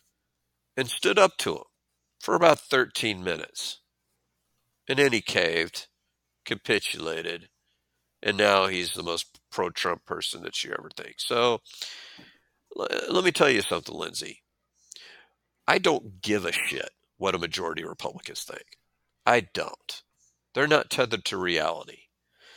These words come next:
So let's come back to reality and let's realize that y'all investigated Hillary Clinton umpteen million times.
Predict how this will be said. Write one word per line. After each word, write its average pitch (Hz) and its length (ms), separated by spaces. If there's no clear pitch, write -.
So 127 580
let's 170 220
come 190 200
back 156 260
to - 120
reality 90 540
and 110 80
let's 135 240
realize 113 460
that - 160
y'all 165 220
investigated 95 920
Hillary 98 380
Clinton 90 440
umpteen - 540
million 107 380
times. - 600